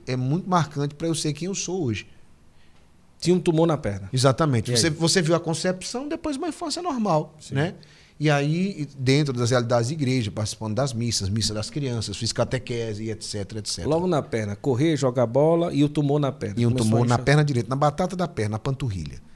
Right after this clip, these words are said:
Speaker 1: Um tumor na batata da perna, na panturrilha. E olha, olha, olha como é forte isso. Porque nesse, esse, minha perna começou a inchar, assim, e doer muito. E começou a inchar e eu ia ao médico, o médico dizia, "Ah, passa, passa, passa gelol que passa,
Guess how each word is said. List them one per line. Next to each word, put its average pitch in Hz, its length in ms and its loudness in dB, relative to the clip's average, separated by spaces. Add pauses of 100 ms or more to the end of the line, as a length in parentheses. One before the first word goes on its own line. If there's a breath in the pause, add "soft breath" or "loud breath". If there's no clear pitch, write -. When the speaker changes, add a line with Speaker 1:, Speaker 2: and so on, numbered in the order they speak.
(320 soft breath)
Speaker 1:
Um 107 240 -4
tumor 123 360 0
na 113 100 0
batata 113 320 -2
da 107 100 -2
perna, 107 220 -2
na 98 80 -4
panturrilha. 104 580 -2 (400 soft breath)
E 117 500 2
olha, 131 220 0
olha, 151 260 2
olha 156 220 4
como 151 240 -2
é 156 40 0
forte 98 560 -2
isso. - 240 -8 (420 soft breath)
Porque 113 640 0 (480)
nesse, 160 300 0
esse, - 300 0
minha 175 140 -2
perna 202 200 -2
começou 185 320 -4
a 202 40 -4
inchar, 180 360 -2
assim, 147 400 -4
e 156 80 -2
doer 165 340 4
muito. 131 460 0 (1040 soft breath)
E - 60 -10
começou 185 340 0
a 180 40 2
inchar 180 300 2
e 180 40 6
eu 175 100 4
ia 180 140 2
ao 165 60 2
médico, 156 420 0
o - 20 -2
médico 160 200 2
dizia, 151 380 2
"Ah, 175 60 -2
passa, 160 420 -2
passa, 147 440 -4
passa 139 340 -4
gelol 147 500 8
que 127 100 -6
passa, 127 460 -4